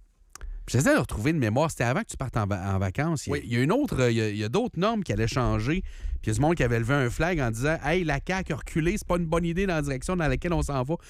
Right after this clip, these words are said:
Speaker 1: Il y a, on dirait qu'il y a plein de dossiers comme ça qui s'accumulent que la caq veut passer avant de quitter le pouvoir.
Speaker 2: Ah,
Speaker 1: Euh,
Speaker 2: écoute, euh, ouais, là, tu fais erreur.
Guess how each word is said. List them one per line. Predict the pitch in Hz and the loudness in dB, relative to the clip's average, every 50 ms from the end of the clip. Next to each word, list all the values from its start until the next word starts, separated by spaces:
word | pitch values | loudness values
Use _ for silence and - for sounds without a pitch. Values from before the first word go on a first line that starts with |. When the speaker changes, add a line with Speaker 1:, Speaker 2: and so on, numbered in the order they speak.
| - - _ - | -20 -12 _ -2
Speaker 1:
Il | 110 | -2
y | 120 | -2
a, | - 104 | 0 -2
on | 120 | -2
dirait | 120 165 220 | 0 0 0
qu'il | - 208 | 0 0
y | |
a | 147 | 0
plein | - 220 254 | 0 -2 -2
de | 226 | 0
dossiers | 208 170 156 - 233 | 0 0 0 0 -2
comme | 214 160 160 | -2 -2 0
ça | 220 | -2
qui | 220 - | -2 -2
s'accumulent | - 156 - - 135 151 180 220 208 175 - - - - - _ - - | -4 -4 -4 -2 0 0 2 0 0 -4 -6 -10 -20 -20 -20 _ -4 0
que | 156 151 170 180 185 180 _ _ _ _ - | 2 4 4 2 0 -2 _ _ _ _ -10
la | 98 113 104 101 | -6 -6 -4 -2
caq | - 180 214 180 | 0 0 0 0
veut | 160 165 147 | 0 -2 -2
passer | - - 156 143 135 127 - - 190 214 208 - _ - | 0 0 0 0 0 -2 -2 -2 -4 -4 -4 -6 _ -4
avant | 139 139 147 143 165 190 202 | 0 0 2 2 2 0 0
de | 170 151 143 147 139 - _ _ | 0 0 0 0 -2 -4 _ _
quitter | - - - - 151 | -18 -10 -4 -4 -4
le | 147 | -4
pouvoir. | - - 123 117 117 123 147 202 247 - 185 - - _ _ _ _ _ _ _ _ _ - | -4 -6 -6 -2 0 0 0 0 -2 -6 -12 -20 -20 _ _ _ _ _ _ _ _ _ -10
Speaker 2:
Ah, | - 98 | -6 -4
Speaker 1:
Euh, | 104 104 104 107 107 107 | -2 0 0 0 0 0
Speaker 2:
écoute, | 107 107 139 | -2 -2 -4
euh, | 139 139 131 127 127 127 127 123 | -4 -4 -4 -4 -4 -4 -4 -4
ouais, | 120 117 123 131 127 | -4 -2 -2 -2 -2
là, | 127 135 139 135 | 0 -2 -2 -4
tu | - | -4
fais | - 135 123 | -4 -4 -4
erreur. | 113 117 117 110 | -4 -4 -6 -8